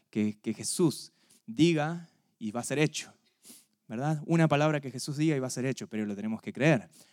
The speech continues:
lo tenemos que tomar, lo tenemos, lo tenemos que recibir como anfitriones y decir, Jesús,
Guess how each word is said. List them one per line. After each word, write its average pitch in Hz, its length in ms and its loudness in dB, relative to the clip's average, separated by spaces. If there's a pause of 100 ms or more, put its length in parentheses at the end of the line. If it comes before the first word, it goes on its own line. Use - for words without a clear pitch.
(120)
lo 110 80 -16
tenemos 135 240 -8
que 127 120 -6
tomar, 156 360 2 (200)
lo 113 100 -10
tenemos, 120 400 -4
lo 107 120 -4
tenemos 123 300 -4
que 147 320 0 (260)
recibir 123 600 2
como 113 180 0
anfitriones 143 600 2
y 113 40 0
decir, 120 280 -2
Jesús, - 520 -4